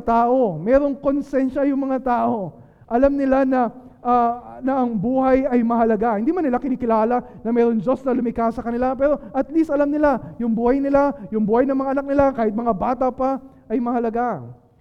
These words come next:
And maybe ito yung umiikot sa isip and itong mga komadrona na ito. Naalala niyo sa Genesis chapter nine? Ah, sinabi ng Diyos, ah, kung ang intensyon ng Diyos, "Be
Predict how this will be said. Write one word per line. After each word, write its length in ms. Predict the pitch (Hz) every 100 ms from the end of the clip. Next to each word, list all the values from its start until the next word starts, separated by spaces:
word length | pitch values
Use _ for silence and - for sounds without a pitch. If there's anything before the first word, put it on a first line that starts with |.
| -
And 140 | 247
maybe 260 | 277 269 285
ito 80 |
yung 240 | 302 269 247 - - -
umiikot 840 | 208 233 262 277 269 262 269 - -
sa 100 | 208
isip 460 | 254 247 269 262 254 - -
and 180 | 226 233 226
itong 160 | 240
mga 540 | 240 233 233 226 226 -
komadrona 580 | 214 226 226 220 240 240
na 100 | 233
ito. 400 | 226 254 240 151 - _ _ _
Naalala 400 | 220 240 254 254
niyo 160 | 254 254
sa 80 | 233
Genesis 480 | 185 220 233 247
chapter 320 | - 233 247 240
nine? 400 | 247 220 285 330 - - _ _ _ _ _ _ _ _ _ _
Ah, 220 | - 208 202
sinabi 340 | 233 226 220
ng 160 | 226 214
Diyos, 460 | 220 233 233 - - _ _ _ _ -
ah, 240 | 214 208
kung 160 | 208 233
ang 80 | 240
intensyon 300 | 240 247 269
ng 160 | 254
Diyos, 160 | 226 254
"Be 220 | 196 240